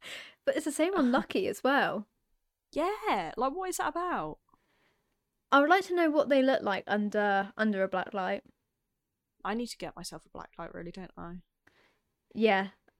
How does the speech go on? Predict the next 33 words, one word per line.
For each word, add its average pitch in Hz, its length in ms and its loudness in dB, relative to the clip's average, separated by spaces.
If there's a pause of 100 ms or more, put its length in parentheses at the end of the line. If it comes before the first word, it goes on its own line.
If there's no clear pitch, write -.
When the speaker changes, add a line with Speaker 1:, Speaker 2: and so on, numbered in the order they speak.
(300)
Speaker 1:
I 240 80 6
re-, 294 240 4
I, 269 220 10
I 285 200 8
just 294 220 -4
like 254 160 4
it 254 100 -2
to 233 60 -10
glow 220 220 2
my 202 160 -2
pops - 360 0
as 226 140 -8
well. 214 360 0 (580)
Speaker 2:
Mm. 208 380 -6 (760)
Speaker 1:
They, 247 340 0
they 233 140 4
work 240 220 4
well 220 180 2
with, 208 180 -2
um, 196 420 -4 (360)
glow 214 240 0
pops. - 600 -6 (840)
I 214 500 2 (120)
literally 208 340 -2
asked 208 380 -2 (100)
my 202 200 0
mum 196 460 2 (140)
for 202 240 0
a 196 60 0
black 190 320 -2
light 190 340 -2
for 233 60 -4
Christmas, 214 640 -4